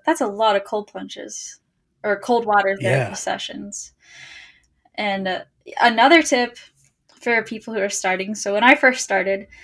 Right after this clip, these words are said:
Speaker 1: I actually put headphones on when I got in the water and listened to something. I, I like, it depends on my mood for working out, but hard rock, eighties, you know, something that pumps you up and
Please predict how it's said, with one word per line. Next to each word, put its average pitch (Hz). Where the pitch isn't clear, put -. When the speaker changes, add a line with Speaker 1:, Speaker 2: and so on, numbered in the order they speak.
Speaker 1:
I 220
actually 247
put -
headphones 247
on 202
when 196
I 190
got 185
in 185
the 180
water 180
and 208
listened 220
to 196
something. 190
I, -
I 240
like, 233
it 240
depends 262
on 240
my 202
mood 220
for 202
working 214
out, 208
but -
hard 262
rock, 226
eighties, 233
you 202
know, 190
something 247
that -
pumps 202
you 190
up 180
and 190